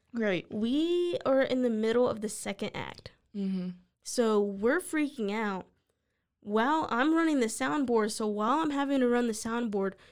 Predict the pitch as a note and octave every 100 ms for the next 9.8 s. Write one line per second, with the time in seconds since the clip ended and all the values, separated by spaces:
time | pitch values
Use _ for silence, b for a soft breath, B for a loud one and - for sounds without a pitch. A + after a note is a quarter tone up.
0 | b - G3 D#4 - D4 D4 D#4+ C4+ C4
1 | - A3+ A#3 - - G#3 A#3 - - A3+
2 | A3 G#3+ A#3+ A3 A#3 B3+ B3 G3 G#3 G#3+
3 | G3 G#3 G3+ F3+ - C3 D#3 G3+ G3+ F#3
4 | F#3 b b b - - A#3 G#3+ G#3 A#3
5 | A3+ A#3+ D4 D4+ D4+ B3+ A#3 C4 C#4 A#3
6 | G3 F#3 F#3+ G#3+ _ _ _ _ _ _
7 | - A3 G#3+ G#3 G3+ - - A3+ A3 -
8 | C4 C4+ C4+ B3+ A#3+ A3 - A3+ A3 A3+
9 | - G3+ G#3 G3+ - G#3+ G3 F3